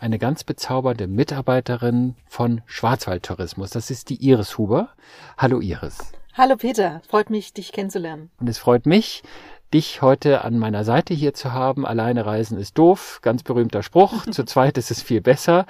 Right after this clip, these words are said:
Speaker 1: Und was ich natürlich total spannend finde, ist, du hast auch einen eigenen Podcast oder einen Schwarzwaldtourismus-Podcast. Wie heißt dieser Podcast?
Speaker 2: Ja, der Podcast heißt Visit Black Forest,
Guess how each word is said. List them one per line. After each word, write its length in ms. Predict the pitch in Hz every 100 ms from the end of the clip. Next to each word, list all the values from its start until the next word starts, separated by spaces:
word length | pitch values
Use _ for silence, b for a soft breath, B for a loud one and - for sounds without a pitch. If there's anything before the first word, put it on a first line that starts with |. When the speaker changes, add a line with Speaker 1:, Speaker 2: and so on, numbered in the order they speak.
| B B -
Speaker 1:
Und 140 | 127
was 160 | 139 156
ich 80 |
natürlich 380 | 143 - 151 127
total 420 | 156 - 156 170
spannend 500 | 170 - 127 110 95
finde, 320 | - 101 87 87
ist, 320 | 101 101 B B B
du 420 | - 135 135 135 110
hast 260 | 135 -
auch 160 | 107 117
einen 160 | 110
eigenen 440 | - 101 95 87 85
Podcast 680 | - 165 - 82 76 - 90
oder 260 | 104 95
einen 380 | - 98 92 87
Schwarzwaldtourismus-Podcast. 1700 | - 123 139 - 107 - 104 107 - 101 - - 113 - 78 85 -
Wie 100 | 110
heißt 220 | 127 -
dieser 180 | 113 101
Podcast? 640 | - - - - - - - -
Speaker 2:
Ja, 120 | 220 190
der 120 | 180
Podcast 520 | 190 - 196 185 -
heißt 380 | 180 175 - 190
Visit 320 | 202 214 -
Black 220 | 180 165
Forest, 500 | - 180 294 - -